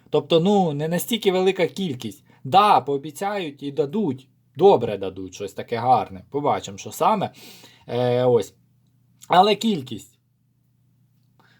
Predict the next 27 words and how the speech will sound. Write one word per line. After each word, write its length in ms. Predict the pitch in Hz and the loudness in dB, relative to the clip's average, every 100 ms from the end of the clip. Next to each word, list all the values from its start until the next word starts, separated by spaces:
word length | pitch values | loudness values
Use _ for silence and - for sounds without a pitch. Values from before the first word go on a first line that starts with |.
| _ | _
Тобто, 320 | 110 - 135 | -10 -4 0
ну, 300 | 190 135 - _ _ | 2 2 -2 _ _
атакамси, 680 | 131 208 190 214 214 208 | 2 4 4 2 2 -4
звичайно, 500 | 170 185 202 185 185 | -4 -4 -2 -4 -6
чудово, 480 | - 185 233 247 147 | -6 -4 4 4 6
але 260 | 127 139 156 | 2 2 -2
ж 100 | 160 | -2
нам 160 | 170 | -6
їх 100 | 165 | -6
треба 300 | - 170 156 | -4 -2 -2
сотні. 680 | 147 190 185 120 - 92 90 _ | 2 4 6 4 -2 -18 -18 _
Якщо 260 | 117 120 160 | -8 -4 2
дадуть 300 | 160 185 190 | 2 2 0
пару 240 | 170 165 | 0 0
десятків, 680 | 156 160 190 208 - 147 131 | -4 0 0 0 -2 -2 -2
ну, 1000 | 156 180 196 208 208 202 202 190 185 143 | -8 -6 -4 -2 -2 -2 -2 -2 -4 -2
дякуємо, 560 | 123 151 180 214 175 | 2 2 2 2 2
звичайно, 680 | 127 123 127 127 110 104 101 | -2 -2 -2 0 -2 -4 -10
ну, 120 | 104 | -8
але 380 | 135 160 151 151 | -2 -2 0 -2
сильно 380 | 151 156 180 170 | -2 -4 -4 -4
вони 200 | 170 170 | -4 -4
не 100 | 170 | -4
вплинуть. 540 | - 139 127 156 117 - _ _ | -4 0 0 0 -4 -12 _ _
Кількість 440 | 175 147 123 - | -2 -2 -6 -10
не 120 | 107 | -10
та. 260 | 95 - - | -12 -14 -18